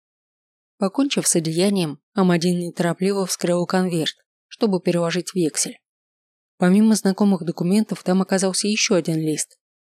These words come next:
Приказ великого инквизитора о том, что с Амадин Гросс снимаются все обвинения.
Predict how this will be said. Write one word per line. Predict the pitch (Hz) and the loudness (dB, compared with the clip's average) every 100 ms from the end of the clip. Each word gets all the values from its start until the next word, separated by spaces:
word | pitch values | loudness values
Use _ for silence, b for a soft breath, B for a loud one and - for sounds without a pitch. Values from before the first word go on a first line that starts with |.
| _ _ _ | _ _ _
Приказ | - 180 - 233 - | 0 0 2 0 2
великого | 208 202 - 180 | 2 2 0 0
инквизитора | 165 175 165 208 190 160 | 0 0 0 0 0 -2
о | |
том, | - 190 | -2 -4
что | - 170 | -2 -4
с | - | 0
Амадин | 170 165 175 | 0 0 -2
Гросс | 160 196 202 - _ | 0 -2 -2 -10 _
снимаются | - 202 170 175 180 - | 0 2 2 2 0 -2
все | 175 - 180 | -2 0 0
обвинения. | 165 165 170 165 156 147 | -2 -4 -6 -8 -10 -14